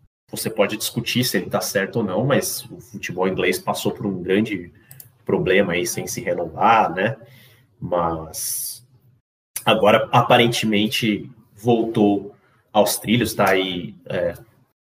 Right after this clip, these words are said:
teve uma seleção mais jovem aí nessa Copa de dois mil e dezoito, onde fez uma boa campanha, mas, é, de fato, essa questão de, de pagar mais pros professores pra trabalhar com, com os meninos fora da,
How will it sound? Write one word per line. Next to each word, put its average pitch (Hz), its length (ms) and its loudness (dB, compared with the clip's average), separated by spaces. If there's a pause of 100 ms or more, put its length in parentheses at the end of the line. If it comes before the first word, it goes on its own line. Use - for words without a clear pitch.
(560)
teve 101 160 4
uma 98 180 0
seleção 92 640 2
mais 95 260 2
jovem 98 380 6
aí 95 60 0
nessa 87 180 -4
Copa - 240 -6
de 92 80 -12
dois 85 180 -8
mil 90 100 -12
e 82 40 -10
dezoito, 110 340 0
onde - 120 -10
fez 90 160 -10
uma 87 100 -10
boa 87 160 -8
campanha, 139 540 4 (640)
mas, - 600 0 (520)
é, 92 240 2
de 131 160 4
fato, 110 420 6
essa 107 240 4
questão 110 580 2
de, 90 320 -8
de 82 460 -18 (480)
pagar 113 360 6
mais 113 220 4
pros 127 160 -2
professores - 680 0
pra 98 200 0
trabalhar 143 400 2
com, 92 600 -10
com 104 160 0
os 101 120 0
meninos 95 500 -2
fora 95 300 6
da, 87 520 4